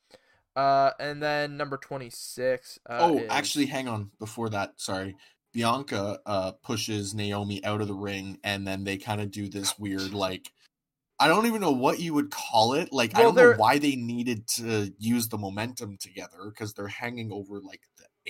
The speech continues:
Speaker 1: Well,
Speaker 2: apron.
Speaker 1: I, I made a comment because they were both, like, still kind of holding themselves up. I'm like, "I wish I had that kind of core strength."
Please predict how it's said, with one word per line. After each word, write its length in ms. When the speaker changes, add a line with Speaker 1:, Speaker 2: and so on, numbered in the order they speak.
Speaker 1:
Well, 160
Speaker 2:
apron. 300
Speaker 1:
I, 280
I 180
made 240
a 60
comment 720
because 320
they 100
were 140
both, 420
like, 320
still 460
kind 260
of 120
holding 280
themselves 520
up. 240
I'm 140
like, 200
"I 140
wish 260
I 160
had 240
that 200
kind 200
of 80
core 280
strength." 600